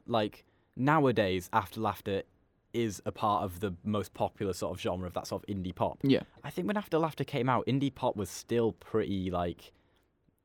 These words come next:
Speaker 1: still pretty niche.
Speaker 2: Yeah,
Speaker 1: In
Speaker 2: it
Speaker 1: a
Speaker 2: was
Speaker 1: way, well,
Speaker 2: really
Speaker 1: not niche, but, like, a bit not as popular as it is now. And I think everyone sort of, like, discovered this, the album
Speaker 2: Yeah.
Speaker 1: in retrospect, being like,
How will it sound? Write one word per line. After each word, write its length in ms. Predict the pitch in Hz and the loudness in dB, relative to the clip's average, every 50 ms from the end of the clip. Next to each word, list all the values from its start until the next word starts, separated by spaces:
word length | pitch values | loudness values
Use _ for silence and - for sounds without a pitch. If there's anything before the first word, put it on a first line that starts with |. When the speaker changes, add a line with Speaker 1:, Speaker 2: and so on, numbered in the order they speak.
| _ - | _ -16
Speaker 1:
still 300 | - - - 131 131 127 | -16 0 4 4 4 6
pretty 260 | - 135 87 101 98 | 4 2 4 4 2
niche. 640 | 95 95 98 107 92 90 - - - - - - _ _ _ _ | 2 4 4 2 2 0 -2 -4 -6 -6 -8 -10 _ _ _ _
Speaker 2:
Yeah, 200 | - 143 151 143 - | 4 6 6 6 6
Speaker 1:
In 60 | 123 | 6
Speaker 2:
it 60 | 113 | 6
Speaker 1:
a 40 | 117 | 6
Speaker 2:
was 100 | 123 131 | 6 10
Speaker 1:
way, 40 | - | 12
well, 100 | 147 160 | 12 12
Speaker 2:
really 180 | 160 151 135 127 127 | 12 12 12 10 10
Speaker 1:
not 40 | - | 8
niche, 180 | - - - - | 6 2 -4 -2
but, 100 | - 127 | -2 0
like, 300 | 104 110 107 107 101 - - _ _ _ - - _ _ _ _ _ - | 2 2 0 0 -2 -6 -16 _ _ _ -20 -20 _ _ _ _ _ -6
a 60 | 131 | 0
bit 240 | 110 143 143 92 117 | 4 4 4 4 4
not 260 | 135 131 131 139 - | 4 6 6 6 6
as 80 | 123 117 | 4 0
popular 340 | - - 131 110 - 117 110 | 2 0 0 2 2 -2 0
as 60 | 95 | 0
it 80 | 113 98 | 2 0
is 100 | 104 90 | 2 2
now. 220 | 107 98 92 90 | 2 2 2 2
And 80 | 95 95 | 2 0
I 40 | 98 | -2
think 340 | - - - 110 98 - _ _ _ _ _ _ _ _ | 0 0 0 0 0 -4 _ _ _ _ _ _ _ _
everyone 260 | 117 110 104 110 107 | -2 0 0 0 -2
sort 260 | - - 113 98 95 | 0 0 0 2 2
of, 80 | 101 92 | 0 0
like, 180 | 101 98 90 90 | 0 0 0 -2
discovered 560 | 101 92 - - - 113 101 90 98 92 82 | -6 -8 -8 0 2 2 4 4 4 2 2
this, 300 | 87 92 98 92 - - - | 0 0 0 0 -2 -6 -8
the 200 | - 98 98 98 | -2 4 6 8
album 160 | 92 131 127 | 10 10 10
Speaker 2:
Yeah. 160 | 123 120 117 | 10 8 8
Speaker 1:
in 100 | 117 113 | 4 4
retrospect, 580 | 95 104 - - - - - - - 92 - - | 2 2 0 0 -6 -8 -4 0 0 0 0 0
being 140 | - 101 90 | -2 0 0
like, 180 | 87 92 92 | 2 0 -2